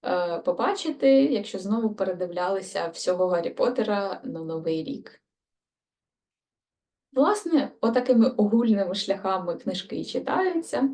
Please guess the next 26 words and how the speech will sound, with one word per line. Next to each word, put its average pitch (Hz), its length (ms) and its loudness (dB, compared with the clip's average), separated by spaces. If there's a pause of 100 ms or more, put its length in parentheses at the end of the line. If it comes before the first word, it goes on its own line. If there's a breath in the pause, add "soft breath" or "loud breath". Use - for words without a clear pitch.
(140)
Пишіть 262 340 4
у 214 80 2
коментарях, 196 580 0
якщо 190 260 -2
зустрічали 185 600 0
протиставлення 170 760 -2
пташок 175 560 -2
і 185 80 -2
змій 170 420 -6
у 170 60 -4
якихось - 460 -2
інших - 340 -4
творах, 269 460 6 (600 loud breath)
або 170 220 -2
фільмах, 285 520 2
або 165 260 -2
іграх. 254 540 2 (200)
М, 208 140 2
не 202 240 2
забувайте 185 500 2
підписуватися - 760 -10
на - 100 -12
канал, 190 380 -4
ставте - 460 -6
лайки, 170 380 2
дизлайки 269 680 -2